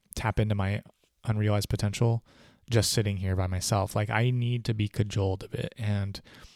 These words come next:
um, society needs to scrutinize me and to challenge me. And I still have my needs, and if those are just provided for free, that's not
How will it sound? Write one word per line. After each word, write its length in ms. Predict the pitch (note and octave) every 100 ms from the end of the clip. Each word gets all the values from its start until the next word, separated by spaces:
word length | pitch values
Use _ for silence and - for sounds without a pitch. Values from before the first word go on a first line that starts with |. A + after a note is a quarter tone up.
| _ _ -
um, 480 | G#2 G2 F#2+ F#2+ - _ - _ -
society 560 | - A#2 A2+ G#2+ G#2+ G#2
needs 300 | G#2 G#2 -
to 500 | - G#2+ G2+ G2 G2 _ - - _ _ _ _ -
scrutinize 760 | - - C#3+ - A2+ A2 A2
me 340 | - - D#3+ A#2+ -
and 240 | A2+ A2+
to 500 | - A2+ G#2+ G#2 G#2+ - _ _ _ _ _ _
challenge 540 | - A#2+ B2+ C#3 B2 -
me. 280 | D3 C3 - _ -
And 580 | A2+ A2 G#2+ G#2+ G#2+ - - - - - _ _ _ _ - _ _ _ _ _ _ - -
I 140 | A#2+
still 260 | A#2 - C#3
have 200 | B2+ B2+
my 160 | G#2+
needs, 680 | G2+ B2+ D#3 G#2+ A2+ C3+ - -
and 220 | A#2+ A2+
if 160 | A2+ -
those 220 | C3 C#3
are 80 | C#3+
just 240 | A#2 A#2+
provided 580 | - A2 G2+ G2+ G#2+ G#2
for 160 | - G#2+
free, 760 | - - B2 A#2+ G#2 G2+ G2 -
that's 240 | A#2 -
not 240 | D3 D#3